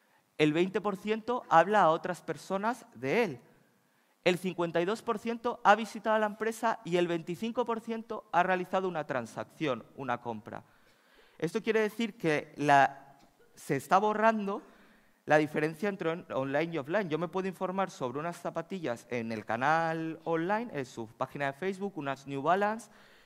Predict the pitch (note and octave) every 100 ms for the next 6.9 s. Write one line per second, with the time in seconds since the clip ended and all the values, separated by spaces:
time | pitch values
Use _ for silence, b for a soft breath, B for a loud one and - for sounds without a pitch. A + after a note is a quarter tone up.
0 | B E3+ G#3 A3+ C#3+ C3+ C#3+ D3 F#3 -
1 | - C3 - D#3 F#3 D#3+ D3 C#3+ C3 B2
2 | A2 G2 A2+ A2+ A2 G2+ - b b b
3 | b b D#3 - G#3 A3 A3 - D3+ C#3
4 | D#3 G#3 - G#3 G#3 G#3 G#3 G3 G#3+ A3
5 | G#3 A3+ E4 b b b b _ F3+ A3+
6 | - - - C#3+ C3 C#3+ D#3+ G#3 C4+